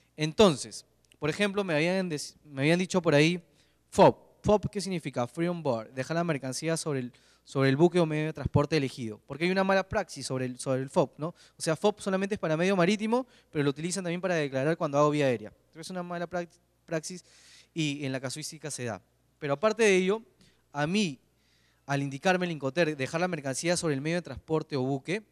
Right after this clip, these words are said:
me conlleva asumir los costos inherentes a este proceso, que va desde los trámites concernientes al tipo de mercancía,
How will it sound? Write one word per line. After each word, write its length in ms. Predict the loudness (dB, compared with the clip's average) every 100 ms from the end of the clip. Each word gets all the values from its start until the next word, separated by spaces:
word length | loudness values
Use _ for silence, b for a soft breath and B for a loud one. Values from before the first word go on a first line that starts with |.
| b b b b _
me 240 | -6 -4 0
conlleva 500 | 0 6 8 8 6
asumir 380 | 0 -2 -2
los 220 | 2 0 -2
costos 580 | 4 4 4 0 -4
inherentes 480 | -4 -4 -4 -4 -8
a 40 | -8
este 200 | -10 -10
proceso, 540 | -2 0 2 0 -4
que 140 | 2 6
va 200 | 8 8
desde 400 | 4 2 -4 b b b b b b _
los 220 | -6 0
trámites 440 | 4 4 4 -2
concernientes 880 | -4 -6 -6 -2 2 4 2 -2 -8
al 120 | -6
tipo 220 | -2 4 6
de 80 |
mercancía, 840 | 6 2 -2 -4 -2 0 2 2